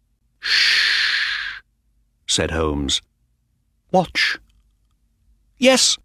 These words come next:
they're off." It was a good race, fast and exciting. After the first minute, a horse with yellow racing colours came to the front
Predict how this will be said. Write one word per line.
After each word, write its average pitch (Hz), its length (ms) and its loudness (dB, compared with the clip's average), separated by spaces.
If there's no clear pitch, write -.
they're 226 360 6
off." - 420 4
It - 260 0
was 123 140 4
a 107 240 2
good 135 300 4
race, 101 520 2
fast 135 720 4
and 87 120 -2
exciting. 120 720 -2
After 180 380 4
the 208 120 2
first - 420 0
minute, 82 380 -2
a 113 100 2
horse 208 460 4
with 78 140 -2
yellow 165 440 2
racing 110 520 0
colours 78 500 0
came 165 460 2
to 175 120 -2
the 160 200 0
front 98 400 0